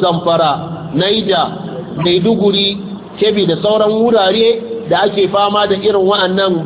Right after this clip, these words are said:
bandits da kuma kidnappers, Allah muke roƙo ya yaye musu duka baki daya. Mu kuma muna roƙon Allah subhanahu wataala ya kare mu daga sharrin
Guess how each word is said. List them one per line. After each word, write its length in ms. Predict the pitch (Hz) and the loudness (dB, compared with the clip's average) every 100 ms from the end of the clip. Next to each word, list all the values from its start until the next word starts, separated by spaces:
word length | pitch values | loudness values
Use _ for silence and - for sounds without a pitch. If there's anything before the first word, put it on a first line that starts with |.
| 147 | 0
bandits 420 | 208 220 202 156 | 0 0 -4 0
da 80 | 165 | 0
kuma 680 | 170 196 202 202 202 - - | 2 0 0 -2 -4 -8 -2
kidnappers, 540 | 180 170 208 262 226 - - - - | 0 2 0 0 0 -2 -6 -10 -6
Allah 260 | 254 226 190 | -2 0 2
muke 240 | 196 190 | 0 2
roƙo 380 | 190 170 165 196 | 2 2 2 2
ya 340 | 180 165 185 208 | 2 2 2 2
yaye 200 | 196 175 | 2 2
musu 280 | 185 180 | -2 -2
duka 420 | 165 214 - 147 151 | -4 -4 -4 -2 0
baki 340 | 147 151 147 | 0 -2 -2
daya. 180 | 139 123 123 123 - - 151 | 0 0 -2 -10 -12 -6 0
Mu 140 | 190 | 2
kuma 220 | 202 202 | 2 0
muna 180 | 202 208 | 2 2
roƙon 380 | 196 180 190 196 | 2 0 0 0
Allah 320 | 208 208 185 165 | 2 2 0 -2
subhanahu 400 | - 170 196 165 | -4 -2 0 0
wataala 760 | 175 165 190 202 202 - - | 0 0 2 2 0 -4 -6
ya 120 | 147 156 | -2 -2
kare 400 | 175 202 208 196 | 0 0 2 2
mu 80 | 202 | 0
daga 220 | 190 160 | 0 -2
sharrin 340 | - 247 180 | 0 0 0